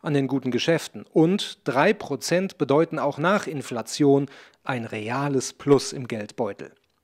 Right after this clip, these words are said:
Seit zweitausendacht wären das zusammengerechnet zwölf Prozent mehr Lohn.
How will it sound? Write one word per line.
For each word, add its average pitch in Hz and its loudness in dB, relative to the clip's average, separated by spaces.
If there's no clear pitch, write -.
Seit 139 -2
zweitausendacht 160 -2
wären 131 2
das 123 -4
zusammengerechnet 147 -2
zwölf - -6
Prozent 127 -6
mehr 117 -2
Lohn. 110 -4